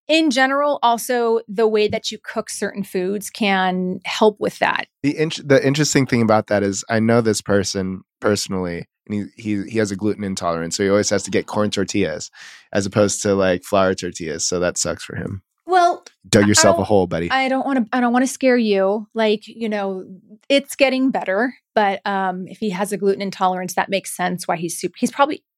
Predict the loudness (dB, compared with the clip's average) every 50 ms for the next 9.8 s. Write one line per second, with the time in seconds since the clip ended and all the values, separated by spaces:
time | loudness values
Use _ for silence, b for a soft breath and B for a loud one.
0 | _ _ _ _ _ -14 -10 -10 -8 -2 2 2 2 4 2 -2 0 0 -6 -6
1 | -4 -6 -8 -8 -8 -10 -12 -12 -6 -4 -4 -4 -4 -4 -8 -6 -4 -4 -2 0
2 | 2 2 2 2 -2 B B B B B B B B B -4 0 2 2 2 0
3 | 0 -4 2 2 2 2 2 _ 0 0 0 0 -2 -4 -6 -4 -6 -10 -6 -6
4 | -8 -6 -4 -4 -4 -2 -4 -6 -8 -4 -2 0 0 2 0 -2 -4 _ _ -12
5 | -4 -2 -2 0 0 -2 -4 -2 0 0 0 0 0 0 0 0 0 0 -2 -2
6 | -4 -6 -4 -4 -4 -4 -6 -8 -12 -14 _ _ -16 -4 0 0 2 2 2 2
7 | 2 2 0 2 0 0 -2 -2 -6 _ -4 -2 -2 -2 -4 -6 -6 -6 -6 -10
8 | _ -8 -4 -4 -4 -4 -2 0 0 0 0 -2 -4 -8 -10 b b b b b
9 | b -4 -4 -4 -4 -4 -8 _ _ -4 -2 0 0 -2 -2 -4